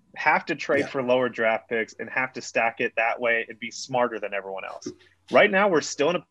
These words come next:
Speaker 1: place where we can throw a little bit of money at people, not like last year when we had over a hundred million dollars. We still have tons of draft picks.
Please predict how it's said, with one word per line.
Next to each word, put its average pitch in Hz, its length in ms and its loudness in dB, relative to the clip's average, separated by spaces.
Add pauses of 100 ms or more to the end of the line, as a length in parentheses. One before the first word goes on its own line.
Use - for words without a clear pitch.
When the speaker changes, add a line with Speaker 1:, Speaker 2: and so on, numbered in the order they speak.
Speaker 1:
place 143 240 2
where 127 60 -6
we 131 80 -2
can 117 160 -6
throw 123 400 2
a - 20 2
little 135 380 -2
bit 147 160 0
of 151 60 -2
money 135 260 -2
at 120 100 -2
people, 123 460 -8
not 123 180 0
like 147 160 2
last 123 300 4
year 123 80 0
when 113 80 -6
we 107 80 0
had 117 100 4
over 113 180 0
a 101 40 4
hundred 123 260 -2
million 117 240 0
dollars. 110 380 4 (440)
We 120 100 2
still - 320 2
have 131 180 4 (180)
tons 131 380 -2
of 123 80 -6
draft 117 340 4
picks. 113 360 -2